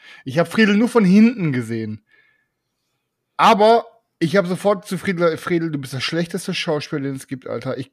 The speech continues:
sehe, wie du hier sitzt, ich sehe dein Gesicht und ich weiß jetzt schon, du bist auf jeden Fall der Teufel.“ Das hab ich natürlich nur aus Spaß gesagt, aber es war so obvious und dass ich hinter ihm Recht behalten hab, war ich, dachte ich mir einfach, „Wow, okay, das war einfach das schlechteste Schauspiel, den ich jemals in meinem Leben gesehen hab.“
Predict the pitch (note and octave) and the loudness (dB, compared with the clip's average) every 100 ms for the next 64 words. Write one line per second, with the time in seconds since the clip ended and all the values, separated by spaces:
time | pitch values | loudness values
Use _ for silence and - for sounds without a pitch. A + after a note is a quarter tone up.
0 | - B2 A#2+ E3 A3 F#3 F#3+ G3 F#3 D#3 | -16 -8 0 0 2 0 0 0 0 -2
1 | E3+ - C#3 C3+ F#3 G3+ F#3+ F3+ E3 E3+ | -4 -4 -4 0 2 2 0 -2 -2 -2
2 | D#3+ D3 C3 D#3 C#3 D3+ D#3 C#3 C3+ C3 | -4 -8 -2 -2 -2 -4 -4 -4 -6 -6
3 | A#2 B2+ A#2+ B2 A2+ A2+ G#2+ G2+ - E3+ | -6 -8 -6 -6 -4 -6 -8 -10 -2 0
4 | D4 C4 G#3 G#3 G#3+ F3+ - G3 A#3+ - | 2 0 0 -2 -2 -4 -2 -2 -2 -4
5 | C3+ C3 F3 - _ - - - - - | 0 0 0 -4 _ -20 -20 -20 -8 -2
6 | E3 E3 D#3+ - _ _ - D#3+ G3+ G3 | 2 4 2 -2 _ _ -8 0 2 4
7 | D4+ C4+ C4 F#3+ A3+ A#3 - E3 E3+ E3 | 4 2 4 4 2 0 -6 -2 0 -2
8 | E3 G3+ F3+ C#3+ C3+ G3+ - - C#3 C3 | -2 -2 0 0 0 -2 -2 -4 -4 -2
9 | D3 C3 C3+ B2+ B2+ C#3+ A#2+ C3 A#2 A#2+ | -6 -8 -4 -4 -4 -8 -10 -10 -10 -8
10 | A#2 A#2+ C#3 A2 A#2+ C3 B2+ C3 A#2 C#3 | -8 -8 -8 -10 -6 -4 -4 -6 -6 -8
11 | C3+ C#3 - B2+ B2 B2+ - A#2+ A2+ C3+ | -8 -10 -12 -6 -6 -6 -6 -8 -4 -4
12 | B2+ A#2+ A#2 A#2 A#2 A2+ A2 A2+ | -4 -4 -6 -6 -6 -6 -6 -8